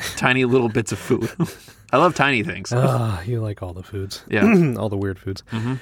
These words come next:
Speaker 2: Now for some amazing actualities and advertisements about appetizers.
Speaker 1: Alliteration aside.
Speaker 2: <laughs> All the alliteration. About four percent of all cheese produced winds up being stolen,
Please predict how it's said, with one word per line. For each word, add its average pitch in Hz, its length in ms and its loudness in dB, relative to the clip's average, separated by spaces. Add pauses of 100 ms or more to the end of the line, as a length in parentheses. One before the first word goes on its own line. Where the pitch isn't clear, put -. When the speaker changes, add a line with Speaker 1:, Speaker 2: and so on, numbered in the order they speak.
(200)
Speaker 2:
Now 175 220 6
for 160 140 0
some 165 100 4
amazing 143 500 4
actualities 127 840 2
and 110 180 0
advertisements 123 1120 0 (100)
about 107 480 0 (140)
appetizers. - 640 -12
Speaker 1:
Alliteration 135 480 4
aside. 104 520 0 (680)
Speaker 2:
<laughs> 107 720 -4
All 95 400 2
the 95 460 -6 (180)
alliteration. - 480 -8 (800)
About 151 280 4
four 185 220 2
percent 170 380 2
of 117 80 0
all 123 160 6
cheese 127 300 0
produced 120 760 0
winds 113 260 0
up 110 200 0
being 107 440 -2
stolen, 127 720 0